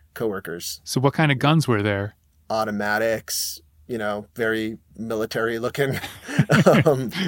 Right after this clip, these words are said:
Speaker 1: I went shooting, uh, a handful of times the, the ten or so years I lived in Texas. So I'm not a gun guy.
Speaker 2: The only time I ever shot was in Winstead. Well, Riverton and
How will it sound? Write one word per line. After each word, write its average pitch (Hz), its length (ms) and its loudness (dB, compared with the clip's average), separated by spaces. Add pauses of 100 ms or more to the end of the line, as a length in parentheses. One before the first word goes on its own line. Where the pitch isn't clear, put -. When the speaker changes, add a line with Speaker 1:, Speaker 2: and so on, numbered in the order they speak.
(240)
Speaker 1:
I 190 100 8
went 247 140 4
shooting, 214 480 2
uh, 165 320 8
a 156 60 6
handful 190 340 4
of 170 60 6
times 131 400 0
the, 110 260 2
the 107 420 0 (200)
ten 160 160 6
or 143 80 2
so 156 120 0
years 139 200 2
I 127 80 4
lived 127 160 2
in - 60 -8
Texas. - 420 -8
So 64 440 -4
I'm 120 140 -4
not 127 180 0
a 127 60 0
gun 120 200 -4
guy. - 300 -2 (140)
Speaker 2:
The 135 140 4
only 156 140 4
time 143 240 2
I 151 120 2
ever 120 140 0
shot 123 260 2
was 117 120 -2
in 110 140 -2
Winstead. 113 560 -2 (380)
Well, 135 280 4
Riverton 127 720 2
and 123 400 2